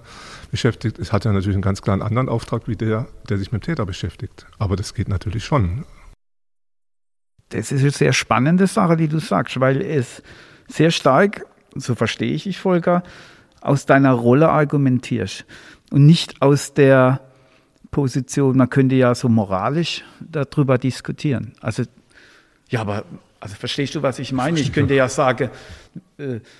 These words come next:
Speaker 2: moralisch wäre Sozialarbeit, und da rede ich jetzt von unserer Berufsform Sozialarbeit, verpflichtet, da was zu tun, also gegen das,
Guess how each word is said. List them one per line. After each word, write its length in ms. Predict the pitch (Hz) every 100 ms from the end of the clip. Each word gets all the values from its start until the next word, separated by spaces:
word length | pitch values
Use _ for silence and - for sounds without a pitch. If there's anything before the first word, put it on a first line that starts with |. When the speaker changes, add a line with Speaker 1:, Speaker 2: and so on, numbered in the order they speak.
| _ _ _ -
Speaker 2:
moralisch 680 | - 135 - 110 143 180 175
wäre 240 | 170 139 131
Sozialarbeit, 880 | - - 143 131 175 175 202 208 185
und 80 |
da 60 | 131
rede 200 | 127 127
ich 80 | 113
jetzt 140 | 120
von 140 | - 139
unserer 240 | 117 110
Berufsform 560 | 113 117 135 - 170 151
Sozialarbeit, 800 | - - 139 135 139 147 147 147 - - - _
verpflichtet, 1000 | - 131 - 175 196 185 - 196 214 - - _ _ _ _ - _
da 240 | 151 143
was 220 | 147 -
zu 100 | -
tun, 400 | 185 - 214 180
also 160 | 135 120 117 _ _
gegen 320 | 160 147 143
das, 340 | 139 123 -